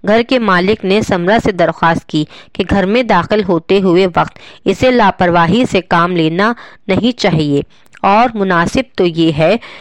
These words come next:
کہ وہ آواز دے کر گھر کے اندر داخل ہوا کرے۔ سمرا نے اس مرد انصاری کی درخواست قبول کرنے سے انکار کر دیا۔ گھر کا مالک مجبوراً رسول مقبول صلی اللہ علیہ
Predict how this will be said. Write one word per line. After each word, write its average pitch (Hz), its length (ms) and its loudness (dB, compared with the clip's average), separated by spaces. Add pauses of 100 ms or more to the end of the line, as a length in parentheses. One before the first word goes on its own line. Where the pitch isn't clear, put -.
(160)
کہ 233 220 2
وہ 240 220 2
آواز 175 520 2
دے 170 200 0
کر 233 240 0
گھر 170 180 0
کے 175 240 -2
اندر 170 400 0
داخل 190 500 -2
ہوا 165 220 0
کرے۔ - 320 -4 (420)
سمرا 220 360 0
نے 190 260 0
اس - 180 -4
مرد 196 380 0
انصاری 180 520 0
کی 220 160 -4
درخواست 170 600 -2
قبول 180 360 0
کرنے 156 360 0
سے 165 240 -2
انکار 160 440 0
کر 160 240 -2
دیا۔ 143 260 -2 (580)
گھر 214 220 0
کا 240 120 2
مالک 196 420 0
مجبوراً 185 600 0
رسول 175 360 0
مقبول 180 540 -2
صلی 170 220 -2
اللہ 165 520 0
علیہ 156 380 -2